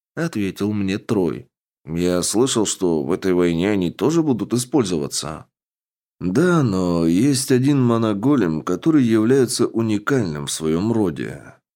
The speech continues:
Его название «Гигантус», и, по словам членов коллегии магов, он обладает невероятной разрушительной силой и мощью, но для того, чтобы его активировать, нужно просто невероятное количество магических батареек.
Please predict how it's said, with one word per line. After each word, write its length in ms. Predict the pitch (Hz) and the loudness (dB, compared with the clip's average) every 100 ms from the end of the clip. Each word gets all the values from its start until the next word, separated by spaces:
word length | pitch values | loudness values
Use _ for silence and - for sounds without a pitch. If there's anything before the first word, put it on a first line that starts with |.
| _ - | _ -4
Его 320 | 78 147 190 | 0 2 2
название 580 | 180 135 151 147 120 107 | 2 2 2 4 2 0
«Гигантус», 880 | 113 110 107 135 104 - 65 - 65 | 0 0 2 2 0 -4 -8 -6 -6
и, 200 | 62 55 | -6 -6
по 180 | - | -6
словам 500 | 82 82 82 95 107 | -4 0 0 2 0
членов 500 | 92 85 98 92 82 | -2 0 0 0 -4
коллегии 540 | - 85 85 85 76 69 | -2 0 2 0 -2 -4
магов, 580 | 76 123 110 53 - 180 | -2 -4 -4 -8 -8 -4
он 180 | 160 | -2
обладает 560 | 120 110 113 135 131 120 | 2 2 2 4 2 2
невероятной 800 | 113 110 107 104 123 131 113 107 | 0 2 2 2 2 -2 -2 0
разрушительной 840 | 104 98 92 - 123 110 98 87 | 0 0 0 -2 -2 -2 -2 -2
силой 400 | 82 131 131 117 | -2 2 4 4
и 160 | - 104 | 2 -2
мощью, 720 | 101 135 110 65 - 53 50 | 0 0 0 -4 -8 -10 -14
но 400 | - 76 82 73 | -10 -4 -4 -4
для 220 | 64 78 78 | -4 -4 -2
того, 280 | 82 95 | 0 0
чтобы 320 | 98 85 80 78 | -2 -4 -2 0
его 360 | 76 82 95 | 0 2 0
активировать, 840 | 82 - 69 80 123 78 50 - - | -2 -6 -4 -2 -2 -2 -6 -12 -12
нужно 360 | 196 151 117 101 | -6 -4 -2 -2
просто 400 | 123 131 127 110 | 0 0 0 0
невероятное 800 | 107 101 98 92 120 123 95 78 | 2 4 4 2 0 -2 -4 -4
количество 600 | 90 82 80 78 - 80 | -2 -2 -2 -6 -6 -4
магических 680 | 82 80 73 71 69 76 71 | -2 -4 -6 -8 -8 -8 -6
батареек. 840 | 76 - 110 92 71 62 - - | -6 -2 0 0 -2 -6 -14 -20